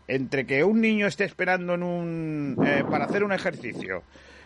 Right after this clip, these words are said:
con otro compañero delante a que el chaval esté jugando un partidillo? O sea, no, no digo un partidillo contra otra, otro club, ¿vale? Ni siquiera con niños que son ajenos a la entidad, porque,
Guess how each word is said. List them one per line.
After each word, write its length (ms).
con 180
otro 220
compañero 480
delante 640
a 160
que 160
el 140
chaval 480
esté 280
jugando 300
un 100
partidillo? 520
O 40
sea, 160
no, 200
no 180
digo 160
un 80
partidillo 500
contra 320
otra, 280
otro 340
club, 180
¿vale? 380
Ni 100
siquiera 380
con 180
niños 440
que 100
son 240
ajenos 480
a 60
la 80
entidad, 360
porque, 300